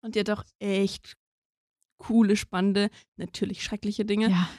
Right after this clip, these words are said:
Speaker 1: ähm, auch zu erzählen. Das ist schon sehr spannend. Also, äh, uns hat's alle in so verschiedene Richtungen verschlagen, in der Anwaltskanzlei, äh, zweimal in Staatsdienst, dann in, in öffentlichen Bereich. Das ist,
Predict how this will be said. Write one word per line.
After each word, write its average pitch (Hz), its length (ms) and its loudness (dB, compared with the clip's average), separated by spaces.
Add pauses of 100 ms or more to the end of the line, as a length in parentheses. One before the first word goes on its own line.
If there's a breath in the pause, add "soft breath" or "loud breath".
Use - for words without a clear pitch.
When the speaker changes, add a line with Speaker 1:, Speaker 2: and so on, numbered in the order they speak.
(120)
Speaker 1:
ähm, 214 260 4
auch 185 160 2
zu - 140 0
erzählen. 180 340 2
Das 185 180 -2
ist 196 140 -2
schon - 180 -4
sehr - 140 -4
spannend. 202 380 -6
Also, - 400 -2
äh, - 100 -4 (240)
uns 226 160 -4
hat's 240 160 -2
alle 262 300 0
in 220 80 0
so 233 60 -4
verschiedene 233 540 0
Richtungen 254 380 -6
verschlagen, 262 560 -4
in 233 60 0
der 233 80 -2
Anwaltskanzlei, 233 880 -2 (720 soft breath)
äh, 226 280 2
zweimal 226 360 0
in 247 80 -2
Staatsdienst, 220 840 -4
dann 220 160 -2
in, 226 320 -2
in 233 160 0
öffentlichen 226 500 0
Bereich. 208 600 0
Das 208 180 -6
ist, - 240 -8